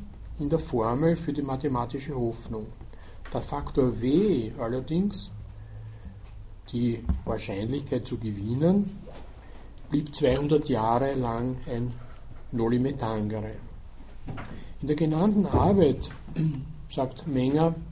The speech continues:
zeige ich aber, dass man, um die tatsächlich üblichen Bewertungen von Chancen zu beschreiben,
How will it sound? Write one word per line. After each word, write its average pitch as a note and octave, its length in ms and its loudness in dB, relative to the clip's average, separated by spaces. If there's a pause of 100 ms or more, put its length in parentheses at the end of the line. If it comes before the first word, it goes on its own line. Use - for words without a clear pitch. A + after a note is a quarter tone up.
(160)
zeige C#3+ 280 4
ich F#3 300 4
aber, F#3 400 6 (100)
dass D#3 180 2
man, E3+ 260 6 (400)
um D3+ 80 0
die D3+ 180 0
tatsächlich E3 720 4
üblichen F3+ 380 6
Bewertungen D3+ 580 4
von D3 200 0
Chancen C#3+ 480 0
zu D3 120 -2
beschreiben, C3 680 0